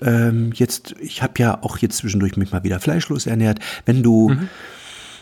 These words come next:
Speaker 1: wenn du diese Absolutität weglässt,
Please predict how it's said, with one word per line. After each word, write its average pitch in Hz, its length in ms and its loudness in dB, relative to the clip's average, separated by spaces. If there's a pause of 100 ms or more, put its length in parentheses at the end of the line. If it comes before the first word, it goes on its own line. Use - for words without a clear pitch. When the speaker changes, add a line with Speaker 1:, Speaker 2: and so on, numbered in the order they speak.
(440)
Speaker 1:
wenn 101 160 -2
du 104 100 0
diese 104 320 -2
Absolutität - 1300 -2
weglässt, 87 760 -6